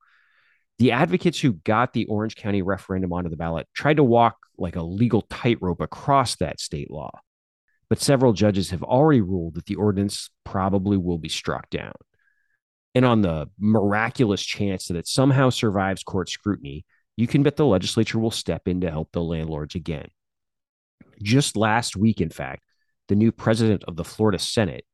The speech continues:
who is a real estate attorney from Naples with a net worth of nearly twelve million dollars, told the Miami Herald and the Tampa Bay Times that she opposes rent control. In fact,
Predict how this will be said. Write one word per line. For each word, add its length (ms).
who 120
is 220
a 140
real 320
estate 340
attorney 600
from 200
Naples 520
with 100
a 100
net 300
worth 300
of 100
nearly 260
twelve 380
million 360
dollars, 520
told 240
the 60
Miami 480
Herald 460
and 100
the 60
Tampa 260
Bay 160
Times 440
that 100
she 240
opposes 680
rent 200
control. 360
In 80
fact, 240